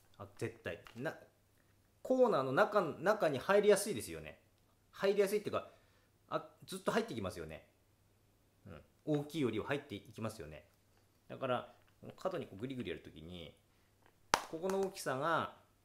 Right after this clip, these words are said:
あのー、結構洗い上がりにですね、違いが出たりするのかなっていうところがあって、うん、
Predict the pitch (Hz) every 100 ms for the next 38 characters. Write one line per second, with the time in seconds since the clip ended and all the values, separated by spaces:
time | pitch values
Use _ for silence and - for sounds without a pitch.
0 | _ _ _ _ _ - 101 98 92 92
1 | 90 92 101 123 - 95 113 120 120 131
2 | 123 123 131 92 - 82 - _ _ _
3 | - 139 135 131 127 123 135 104 - 135
4 | 147 107 92 90 - 87 - 76 73 -
5 | _ _ _ _ _ _ 113 95 - _
6 | 98 92 - - _ _ _ _ _ _
7 | _ _ 98 85